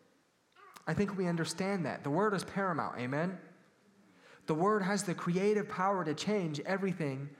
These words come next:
about your life. Everything. It's sweet like honey, but it also rebukes you,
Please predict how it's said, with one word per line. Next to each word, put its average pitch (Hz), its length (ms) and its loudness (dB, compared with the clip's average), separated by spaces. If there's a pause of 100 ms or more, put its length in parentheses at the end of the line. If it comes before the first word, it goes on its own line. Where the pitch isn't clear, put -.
(100)
about 151 300 0
your 160 100 2
life. 180 480 -2 (1120)
Everything. 175 580 -2 (1160)
It's 143 100 -6
sweet 208 300 0
like 151 160 -4
honey, 139 320 0 (320)
but - 100 -10
it 120 80 0
also 160 220 0
rebukes 139 520 -2
you, 90 160 -8